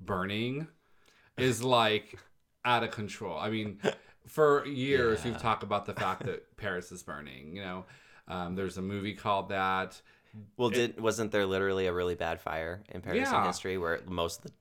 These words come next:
Speaker 2: fucking city burned down?
Speaker 1: I think there was, like, a couple of really bad
Speaker 2: Yeah.
Speaker 1: fires, you know? And then there was, uh,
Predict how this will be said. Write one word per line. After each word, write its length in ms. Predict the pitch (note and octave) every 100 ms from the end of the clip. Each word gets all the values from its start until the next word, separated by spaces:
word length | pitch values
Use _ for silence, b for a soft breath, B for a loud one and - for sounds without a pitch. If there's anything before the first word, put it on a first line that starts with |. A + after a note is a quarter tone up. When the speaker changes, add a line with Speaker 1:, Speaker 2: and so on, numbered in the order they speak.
| _ -
Speaker 2:
fucking 240 | F2 F2
city 220 | - E2
burned 240 | D#2 D#2 D#2
down? 100 | B2+
Speaker 1:
I 80 | A#2+
think 240 | B2 A#2+
there 100 | B2+
was, 180 | A2+ A2
like, 120 | G#2
a 80 | G2
couple 380 | - G2 - F2+
of 140 | E2+
really 160 | E2+ E2+
bad 180 | D#2 D#2+
Speaker 2:
Yeah. 100 | -
Speaker 1:
fires, 520 | F2 D#2 C2+ C#2 - -
you 80 | G#2+
know? 200 | G2+ G2
And 180 | A2 A#2
then 160 | A#2
there 120 | A#2 A#2
was, 260 | A2+ G#2 F#2+ - -
uh, 340 | G#2+ F#2+